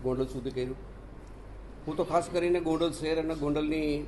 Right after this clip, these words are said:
તાલુકાની જનતાનો હૃદયપૂર્વક આભાર માનું છું કે અમે કોઈ જાતનું એલાન આપેલું નથી. આમ છતાંય સ્વયંભૂ ગોંડલ શહેરે અને ગોંડલ તાલુકાએ જે રીતે બંધ પાડ્યું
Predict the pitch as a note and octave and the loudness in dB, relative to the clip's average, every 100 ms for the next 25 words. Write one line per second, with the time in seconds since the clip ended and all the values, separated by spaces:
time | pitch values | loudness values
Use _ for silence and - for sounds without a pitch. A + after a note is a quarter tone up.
0 | - C#3 D3 D3 C3+ C3+ C#3 C#3 B2 B2+ | -2 0 2 0 0 -2 -2 -2 -2 -2
1 | C3 C3 B2 G#2+ B2+ C3 C3 C3 C#3 - | -2 -4 -2 -2 -2 0 -2 -4 -8 -12
2 | - - - - - - E3 F3 F3+ F3+ | -14 -16 -16 -16 -18 -2 4 4 6 6
3 | F3 F3 F3 F3+ F3 F3+ - - D3 D3+ | 6 4 6 8 6 4 -6 -6 0 2
4 | D#3+ D3+ E3+ E3 D#3+ E3 E3 - - - | 4 4 2 2 0 -2 -8 -10 -12 -12
5 | - - - - - - D3+ F#3 - F3+ | -12 -10 -10 -10 -10 -2 4 4 4 8
6 | F#3+ D3+ - - - - - - - - | 10 8 2 -10 -12 -14 -14 -14 -12 2
7 | F3+ G3+ G#3 D#3 - - - - D#3+ E3 | 10 10 10 4 2 -6 -14 -12 0 4
8 | F3 F#3 F3 F3+ F#3 F3+ F3+ D#3+ D#3+ E3 | 6 4 4 4 6 8 6 4 0 2
9 | D3+ D3+ D#3+ D#3+ D3 D#3 D3+ D#3 B2+ C3 | 4 4 2 0 0 -2 -2 0 2 2
10 | C3 C#3+ D3 | 2 2 0